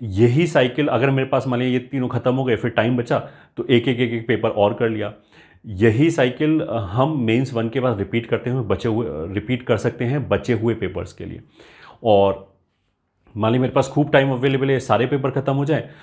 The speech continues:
तो फिर हम दो साल और पहले चले गए, फिर सत्रह अठारह के भी कर लिए। Of course, जितने ज़्यादा हम क्वेश्चन करेंगे उतना ज़्यादा हमें फ़ायदा तो होगा ही, of course, उत-, होगा ही, उतना ही हमारा एक्सपोजर बढ़ेगा। और एक ये भी तरीका हो सकता है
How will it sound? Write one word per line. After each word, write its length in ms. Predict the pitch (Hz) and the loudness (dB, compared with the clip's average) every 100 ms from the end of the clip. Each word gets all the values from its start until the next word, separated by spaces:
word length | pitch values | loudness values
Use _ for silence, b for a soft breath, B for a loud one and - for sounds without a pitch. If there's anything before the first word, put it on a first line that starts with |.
| B - | B -2
तो 80 | 139 | 2
फिर 140 | 143 | 2
हम 120 | 139 | 2
दो 160 | 113 113 | 2 2
साल 180 | 110 98 | 4 2
और 100 | 113 | 2
पहले 280 | 123 117 | 0 -2
चले 220 | 123 127 127 | -2 -2 -2
गए, 80 | |
फिर 160 | 113 113 | -2 -2
सत्रह 340 | 104 104 104 | -4 -4 0
अठारह 280 | 107 - 98 | 0 2 0
के 160 | 101 123 | 0 -4
भी 100 | 123 | -4
कर 120 | 127 | -8
लिए। 200 | 123 120 B B B | -10 -12 B B B
Of 80 | 127 | -4
course, 200 | - 156 | 2 2
जितने 240 | 123 117 139 | 4 2 4
ज़्यादा 220 | 110 123 | 4 4
हम 140 | 147 | 0
क्वेश्चन 280 | 147 123 139 | -2 -2 -4
करेंगे 440 | 135 131 135 151 156 B B B 107 | -4 -4 -6 -8 -10 B B B -6
उतना 240 | 113 127 | -2 2
ज़्यादा 200 | 151 127 | 2 2
हमें 180 | 127 135 | 0 -4
फ़ायदा 320 | 131 107 104 | -2 0 0
तो 120 | 120 127 | 0 0
होगा 220 | 123 139 | 0 0
ही, 60 | |
of 100 | 131 | -2
course, 320 | 120 120 117 - | -4 -6 -6 -6
उत-, 560 | - - 131 139 143 | -12 -14 -12 -10 -6
होगा 220 | 120 104 120 | -2 2 2
ही, 100 | 127 | 2
उतना 300 | 110 117 113 | -2 -4 -4
ही 160 | 110 | -2
हमारा 200 | 120 110 | -2 -2
एक्सपोजर 360 | 104 - 101 113 | -2 -6 -6 -6
बढ़ेगा। 420 | 117 104 101 104 - B B B B - | -2 -4 -4 -8 -10 B B B B 0
और 640 | 110 104 101 98 - - _ _ b b b _ - | 6 6 6 0 -4 -14 _ _ b b b _ 2
एक 200 | 147 175 | 4 6
ये 180 | 131 135 | 4 0
भी 220 | 139 170 | 0 -4
तरीका 400 | 160 135 135 151 | -4 -4 -2 0
हो 320 | 143 - 123 | 0 2 2
सकता 340 | 151 123 - 107 | 4 0 -2 -4
है 320 | 98 143 151 | -2 -6 -8